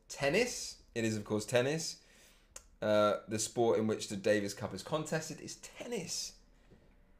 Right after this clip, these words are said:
Let's move on quickly to, uh, our second sports question, or maybe third, uh, if you have the Japan one as well.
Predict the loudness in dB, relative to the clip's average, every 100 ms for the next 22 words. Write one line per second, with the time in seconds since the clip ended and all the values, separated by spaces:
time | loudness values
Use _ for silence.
0 | _ _ -4 -2 4 6 8 6 6 2
1 | 0 -2 0 4 6 8 6 6 2 4
2 | 2 2 -2 -2 2 4 4 -4 -6 -6
3 | -8 -10 _ _ _ _ _ -4 0 2
4 | 0 4 6 8 6 4 -2 0 0 0
5 | -2 0 -2 -2 -6 -4 -2 0 -2 -4
6 | 0 2 2